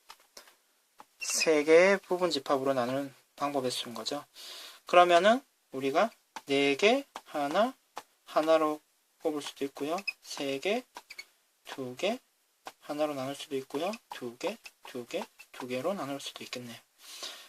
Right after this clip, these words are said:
그럼 실제 계산을 하면요. 육시 사,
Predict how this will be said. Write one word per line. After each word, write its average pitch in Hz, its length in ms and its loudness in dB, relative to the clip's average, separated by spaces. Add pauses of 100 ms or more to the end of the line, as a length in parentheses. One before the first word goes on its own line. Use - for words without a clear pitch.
(160)
그럼 156 80 -10
실제 165 200 -4
계산을 160 380 0
하면요. 185 560 -2
육시 165 420 -4
사, 175 320 0